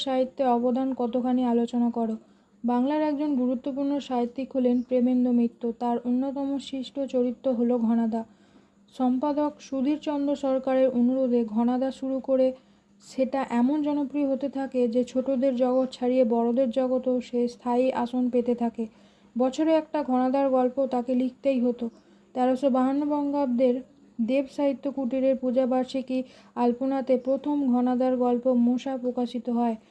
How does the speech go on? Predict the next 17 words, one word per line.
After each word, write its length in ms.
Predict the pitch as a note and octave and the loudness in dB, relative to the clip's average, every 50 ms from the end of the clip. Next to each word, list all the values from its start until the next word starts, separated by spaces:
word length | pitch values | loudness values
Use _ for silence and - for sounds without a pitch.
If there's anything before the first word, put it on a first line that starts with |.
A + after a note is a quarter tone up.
| _ _ _ _ _ | _ _ _ _ _
উনিশশো 260 | B3+ C#4 C4+ C4+ D#4+ D4 | -4 -4 0 0 0 0
পঁয়তাল্লিশ 500 | C4+ C#4 C#4 C#4 C#4 D4+ D#4 D#4+ D#4+ D#4 - | 0 0 0 0 0 0 0 0 -2 -2 -2
সালে 200 | D#4 D4+ D4+ D4+ | -2 -2 0 0
যখন 280 | C4+ C#4 C4 C4+ C4+ C4+ B3+ | 0 0 -2 0 0 0 2
ঘনাদাকে 500 | A#3+ A#3+ A#3+ B3 B3+ B3+ C4+ C4 C4 C#4 C4+ | 2 4 2 2 0 0 -2 -4 -4 -4 -2
নিয়ে 180 | C4 C4 C4+ C4 B3 A#3+ | -2 0 0 2 2 2
মশা 240 | A#3 A#3+ A#3+ C#4 C4+ | 2 0 0 -2 -4
গল্পটি 480 | B3 B3+ B3+ B3+ A#3+ B3+ C4 A3+ B3+ B3+ B3 - - - _ _ _ | -2 0 0 0 0 0 0 0 -2 -4 -4 -8 -14 -20 _ _ _
প্রকাশিত 440 | B3 B3 B3+ C4 B3+ - C#4+ A#3+ C4 | -4 -2 -2 -2 -2 -2 -2 -2 0
হচ্ছে, 400 | B3+ A#3+ C4 C4+ - - - C4+ B3 A#3+ | 2 2 2 0 0 -4 -2 -2 -2 0
তখন 280 | - A#3+ A#3+ B3 B3+ B3 A#3 A3+ | -2 -4 -2 0 0 2 2 0
বিশ্ব 220 | C4+ C4 - - D4+ D4+ D4 C#4 | 0 -2 -4 -4 -4 -2 -2 -2
ইতিহাসে 380 | - D4 C#4+ C#4 C4+ C4+ C#4 | -2 0 0 0 0 -2 -4
প্রশাসনিক 640 | C4+ - B3+ B3+ B3 C#4+ C#4+ C#4 - C#4+ C#4 C#4 C4+ B3 | -4 -2 -4 -4 -4 -4 -4 -4 -4 -2 -2 0 0 0
দিক 140 | A#3 B3+ B3 - - | 0 0 -2 -2 -2
থেকে 240 | C4 B3+ C4 C4 B3+ B3+ - - - _ _ - | -4 -2 0 0 -2 -2 -4 -10 -20 _ _ -2
বিভক্ত 440 | A#3 B3+ A#3 C4+ C4+ C4 - - | 0 2 2 2 0 -2 -2 -2